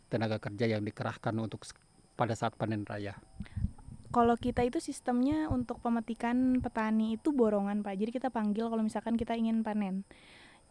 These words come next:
Speaker 2: Eh, sekitar lima belas sampai dua puluh lima orang untuk pemetikan.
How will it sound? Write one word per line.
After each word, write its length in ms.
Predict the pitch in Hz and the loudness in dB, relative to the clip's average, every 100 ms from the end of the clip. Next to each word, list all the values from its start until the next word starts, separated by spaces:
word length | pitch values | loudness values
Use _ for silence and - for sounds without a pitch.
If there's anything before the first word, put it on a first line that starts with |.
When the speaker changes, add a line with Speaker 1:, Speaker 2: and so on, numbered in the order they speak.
| - | -20
Speaker 2:
Eh, 460 | - 214 208 202 202 | -4 0 0 0 -2
sekitar 720 | 208 - - 226 - 254 320 | -4 -8 -2 -2 0 0 2
lima 320 | 349 262 240 | 4 6 6
belas 320 | 214 202 220 247 | 6 4 4 2
sampai 240 | 226 220 | 0 4
dua 160 | 214 202 | 4 4
puluh 160 | 214 | 4
lima 160 | 208 196 | 4 2
orang 320 | 202 202 190 185 - _ _ | 0 -2 -6 -10 -18 _ _
untuk 240 | 226 220 | -2 -2
pemetikan. 560 | 214 214 208 208 185 180 | -2 -2 -2 -4 -4 -6